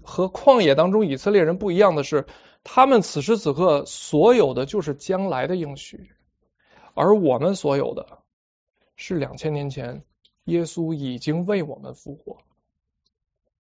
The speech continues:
而今天我知道我的生活可以不一样，我所奉献我的，我日常的生活可以不一样。当我在，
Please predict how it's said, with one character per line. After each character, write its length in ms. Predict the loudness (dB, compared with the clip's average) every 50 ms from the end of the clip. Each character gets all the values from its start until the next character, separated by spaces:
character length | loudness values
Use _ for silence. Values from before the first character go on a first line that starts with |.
| _ _ _ _ _ _
而 180 | -4 -2 -2 -2
今 220 | -2 -2 0 0
天 300 | 0 0 0 0 0 0
我 160 | 0 -2 -4
知 220 | -4 -2 -2 0 2
道 160 | 4 2 2
我 260 | 2 0 0 0 0
的 100 | 0 -2
生 260 | -4 -2 -4 -4 -4 -4
活 220 | -6 -6 -6 -6
可 440 | -8 _ -16 -14 -8 -2 0 0 2
以 160 | 2 0 -2
不 180 | -4 -6 -8 -10
一 140 | -10 -10 -10
样， 280 | -10 -10 -10 -12 -18 _ _ _ _ _ _ _ _ _ _ _ _ _ _ _ _ _ _ _ -2
我 180 | 0 0 0
所 160 | 0 -2 -4
奉 260 | -2 0 0 0 0 2
献 240 | 2 0 0 0
我 100 | 0 -2
的， 300 | -4 -4 -6 -6 -10 -14 _ _ _
我 140 | -8 -6 -6
日 240 | -6 -4 -4 -4 -4
常 200 | -6 -6 -6 -6
的 80 | -6
生 240 | -6 -4 -4 -4 -4
活 160 | -4 -4 -8
可 380 | -8 -10 -16 -18 -14 -10 -8 -8
以 120 | -6 -8 -8
不 140 | -8 -8 -8
一 120 | -8 -8
样。 240 | -8 -10 -10 -12 -16 _ _ _ _ _ _ _ _ _ _ _ _ _ _ _ _ _ _ _ _ -6
当 180 | -2 -2 0
我 100 | -2 0
在， 280 | 0 0 0 0 -2